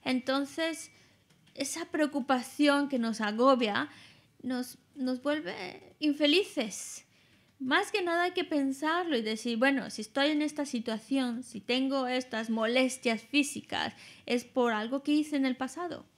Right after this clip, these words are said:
Creé una causa, ahora el resultado ha madurado". De tal manera que pueda, pueda yo encontrar el razonamiento que me lleve a no preocuparme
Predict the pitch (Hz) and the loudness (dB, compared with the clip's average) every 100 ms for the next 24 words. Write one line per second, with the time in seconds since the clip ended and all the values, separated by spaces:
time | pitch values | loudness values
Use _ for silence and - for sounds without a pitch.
0 | _ 240 247 262 262 254 285 302 285 302 | _ 4 6 6 4 6 6 6 4 0
1 | - 240 247 277 262 262 247 240 220 254 | 2 0 4 2 2 2 2 0 2 4
2 | 247 226 208 214 226 214 214 285 294 - | 4 4 0 0 0 0 -2 -2 -2 -8
3 | - - - - - - - _ - 285 | -12 -20 -20 -20 -20 -20 -20 _ -2 4
4 | 370 427 403 359 330 330 320 254 285 311 | 4 4 2 2 4 2 2 2 4 4
5 | 339 311 - - _ 294 294 320 320 302 | 4 2 -4 -14 _ -2 2 2 2 0
6 | 254 285 294 294 285 262 285 285 277 - | 0 2 2 2 0 4 4 4 0 -20
7 | _ _ _ _ - - 269 277 254 262 | _ _ _ _ -20 0 4 4 6 2
8 | 240 262 254 240 254 311 339 311 302 294 | 2 0 4 4 4 4 2 0 0 0
9 | 294 269 254 233 285 311 302 262 269 - | 2 4 4 2 4 4 4 4 2 -2
10 | - 240 240 240 240 247 311 302 294 269 | -6 2 4 4 4 4 4 4 0 0
11 | 226 233 226 143 | -4 -6 -6 -10